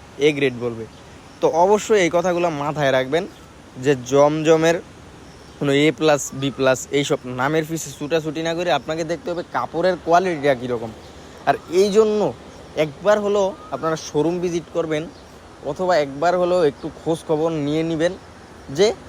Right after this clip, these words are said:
তার কী কাপড়টাকে জমজম এ প্লাস বলে বিক্রি করতেছে। আমরা যে প্রোডাক্টটাকে জমজম এ প্লাস বলে বিক্রি করি, ওটা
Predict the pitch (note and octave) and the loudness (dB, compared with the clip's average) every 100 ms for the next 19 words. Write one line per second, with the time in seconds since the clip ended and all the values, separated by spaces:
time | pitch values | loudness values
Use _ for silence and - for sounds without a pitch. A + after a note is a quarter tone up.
0 | - D#3+ - - - E3 F3+ D#3+ F3 F3 | -2 0 -2 -8 -6 0 2 2 0 0
1 | E3+ G#3 C#3+ D3 D3+ E3 F#3+ - - C3+ | 0 0 2 2 2 2 0 -4 -6 0
2 | E3 D#3+ D#3 C#3 C#3 D#3 - - - C3+ | 2 4 2 2 0 -2 -4 -16 -8 -4
3 | C#3+ D3+ C3+ A#2+ A2+ G2 - - - - | 0 2 0 0 -6 -10 -14 -20 -16 -4
4 | F3 A3 G#3 G3+ F#3+ F#3+ F#3+ F#3 E3+ E3 | 0 2 4 4 4 2 0 -2 2 2
5 | E3 E3 E3 D3+ E3 D3 D#3+ D3+ D3 D#3 | 2 2 2 2 0 2 0 -2 -4 -4
6 | D3+ D#3+ E3 - - C3+ | -2 -2 -4 -12 -10 -6